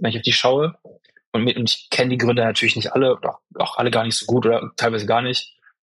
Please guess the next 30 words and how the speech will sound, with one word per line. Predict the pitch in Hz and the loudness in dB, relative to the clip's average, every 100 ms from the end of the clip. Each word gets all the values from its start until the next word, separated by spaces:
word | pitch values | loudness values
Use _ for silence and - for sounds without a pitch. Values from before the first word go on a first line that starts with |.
| _ - | _ -4
dann | 127 | -4
habe | 165 | 0
ich | - | 0
nicht | 139 131 | 2 0
das | - | -2
Gefühl, | - 131 | 0 2
dass | 120 - | 0 0
einer | 135 127 | 0 2
davon | 120 123 117 - | 0 0 0 -2
besonders | 170 117 120 117 - - _ _ _ - | -2 0 0 0 -4 -8 _ _ _ -4
persönlich | 131 110 135 135 | -2 2 2 2
besonders | 113 120 113 | 0 0 0
dynamisch | 117 117 113 - | 2 0 0 -2
ist. | - - _ - _ _ | -2 -4 _ -20 _ _
Und | 127 120 104 _ | -2 0 -2 _
zum | - 117 | -4 2
Beispiel | 120 117 - 117 | 2 2 2 0
jetzt | 104 113 | 0 -2
auf, | 110 110 - | -2 -4 -2
ähm, | 113 107 107 107 _ _ - _ _ - | 0 0 -2 -6 _ _ -20 _ _ -4
wo | 117 120 | 2 2
jetzt | 113 | 2
andere | 139 143 123 117 - | 2 4 4 4 2
mehr | 123 117 | 0 4
lifestyleige | 117 131 - 123 117 113 | 4 4 2 0 2 2
Marken | 113 113 - 113 104 _ _ - | 2 2 -2 -8 -8 _ _ -14
die | 113 113 | -10 -2
Gründer | 120 120 113 | 0 2 2
einladen | 135 127 113 113 110 | 0 2 2 2 0
würden. | 113 98 78 | -2 -2 -10